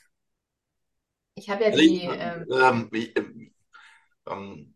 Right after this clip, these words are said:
Speaker 2: das ist ja alles unvorbereitet, ne? Wir haben ja nichts abgestimmt, wir haben
Speaker 1: Ja.
Speaker 2: keine Fragen vorher. Das ist ja
Speaker 1: Stimmt.
Speaker 2: sozusagen das Setting von Lean Weekly. Ähm,
Speaker 1: Ja.
Speaker 2: also was ja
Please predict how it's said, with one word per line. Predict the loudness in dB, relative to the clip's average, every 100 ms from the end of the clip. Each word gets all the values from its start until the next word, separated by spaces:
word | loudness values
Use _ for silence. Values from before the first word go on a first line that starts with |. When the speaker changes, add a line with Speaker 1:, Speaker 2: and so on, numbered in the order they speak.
| -8 2
Speaker 2:
das | 6
ist | 6
ja | 8
alles | 8 8 4
unvorbereitet, | 0 4 6 6 6 4 -2 0
ne? | -2 0
Wir | 0
haben | 0 0
ja | -4 -4 -6
nichts | -8 -8 -12 -6
abgestimmt, | -6 -6 -8 -8 -4
wir | -2
haben | -2
Speaker 1:
Ja. | -2
Speaker 2:
keine | -4 -2 -2
Fragen | 0 2 2 0 -10 -6
vorher. | -2 2 4 2 0
Das | -8 -12 -14
ist | -12 -4
ja | -2 -2 -8 -20 -20 -20 -2
Speaker 1:
Stimmt. | 0 0
Speaker 2:
sozusagen | -2 -2 -2 -2 -4 -8
das | -6 -2 0
Setting | 0 -2 -8 -8
von | -4 -4 -4
Lean | -10 -10
Weekly. | -12 -12 -10 -10 -12 _ -20 -20 -20 -16 0
Ähm, | 4 6 4 -2 -6 -12 _ _
Speaker 1:
Ja. | -12 -12 -12 _ _ _ _ 2
Speaker 2:
also | 4 6
was | 8
ja | 6 4